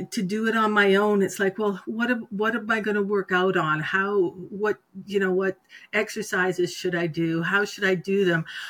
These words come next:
Oh, look at that guy over there. He's doing this, all these great big weights, and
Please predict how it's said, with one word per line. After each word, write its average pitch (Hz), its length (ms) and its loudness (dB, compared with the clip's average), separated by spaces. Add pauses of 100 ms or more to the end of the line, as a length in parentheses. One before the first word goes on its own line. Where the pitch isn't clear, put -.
(140)
Oh, 247 140 2
look 247 320 0
at 262 140 -6
that 202 280 -2
guy 202 300 2
over 196 240 -2
there. 185 400 0
He's 220 320 -6
doing 214 380 4
this, - 520 0
all 202 160 0
these 190 220 2
great 196 420 0
big 190 240 4
weights, 185 460 2
and 185 140 2